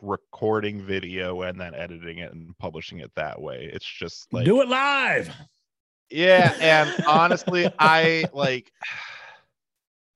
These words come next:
Speaker 1: not that I put a ton of time into editing audio, but I put time into editing audio, and editing video can be a pain in the balls. I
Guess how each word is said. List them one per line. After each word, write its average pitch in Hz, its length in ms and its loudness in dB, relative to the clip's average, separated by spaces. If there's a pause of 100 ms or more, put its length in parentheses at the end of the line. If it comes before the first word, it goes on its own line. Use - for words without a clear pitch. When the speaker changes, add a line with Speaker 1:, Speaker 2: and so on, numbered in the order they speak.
(460)
Speaker 1:
not 135 200 -2
that 147 140 0
I 120 120 2
put 104 240 -6
a 82 60 -8
ton 104 280 -4
of 120 80 -10
time 131 320 -4
into 127 200 -8
editing 131 320 -8
audio, 127 340 -6
but 107 180 -6
I 101 80 -6
put 98 220 -12
time 98 260 -12
into 92 140 -12
editing 101 300 -12
audio, 101 520 -8
and 90 280 -18
editing 117 380 -14
video 98 500 -8
can 90 340 -14
be 90 260 -14
a 120 420 -10 (380)
pain 170 340 -4
in 107 180 -8
the 90 80 -10
balls. 76 520 -12
I 87 300 -14